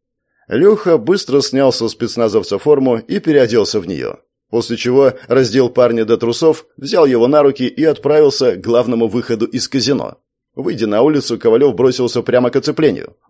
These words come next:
Добежав до него, выпалил: "Где медпомощь? Срочно!" "Там за углом два фургона стоят",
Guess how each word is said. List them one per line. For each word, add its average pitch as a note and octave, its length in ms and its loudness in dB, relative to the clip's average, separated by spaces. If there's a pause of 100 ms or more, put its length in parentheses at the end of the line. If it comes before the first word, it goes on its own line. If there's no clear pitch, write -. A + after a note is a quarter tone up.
(160)
Добежав A2 600 0
до C#3 120 2
него, C#3+ 180 4
выпалил: D#3 540 -2
"Где C3+ 260 -2
медпомощь? C3+ 480 0
Срочно!" B2 520 0 (420)
"Там B2 260 2
за B2+ 140 2
углом C3+ 380 2
два B2 180 2
фургона C3 400 2
стоят", E2 520 -4